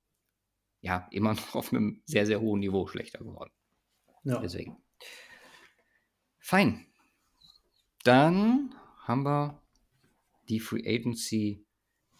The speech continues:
Speaker 1: erstmal abgehakt.
Speaker 2: Da
Speaker 1: Alles
Speaker 2: muss man
Speaker 1: Weitere
Speaker 2: was
Speaker 1: folgt
Speaker 2: passieren,
Speaker 1: natürlich,
Speaker 2: aber
Speaker 1: also,
Speaker 2: hm.
Speaker 1: bitte?
Speaker 2: Alles Weitere folgt im News-Segment.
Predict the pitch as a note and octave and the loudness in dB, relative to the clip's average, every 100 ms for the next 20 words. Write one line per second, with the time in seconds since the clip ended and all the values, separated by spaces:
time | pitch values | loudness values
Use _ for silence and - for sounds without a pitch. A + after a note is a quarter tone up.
0 | - A#2 - - B2 B2+ D3 C3 C3+ C3+ | 0 2 4 2 2 0 0 4 2 2
1 | - - - - _ - - - - G#2+ | -6 -18 -20 -20 _ -20 -14 -14 -4 2
2 | G#2+ A2 A2 G2+ G#2+ G#2 G#2 - A2+ A#2 | 4 4 6 6 4 0 -2 4 4 6
3 | A2+ G2+ G2 G2 D#2 F2+ F#2 F#2 _ _ | 2 0 -2 -2 -4 -4 -6 -12 _ _
4 | - A#2+ G#2+ A2 - - D#3 - _ _ | -10 -8 -6 -8 -4 0 0 -2 _ _
5 | _ _ _ - - C#3+ D#3+ B2 D#3 C3+ | _ _ _ -20 4 8 8 8 4 4
6 | C3 D3 C#3 C3+ B2+ C#3 D3 - - A2 | 2 4 4 4 6 6 4 0 -2 -2
7 | G2 F#2+ | -2 -4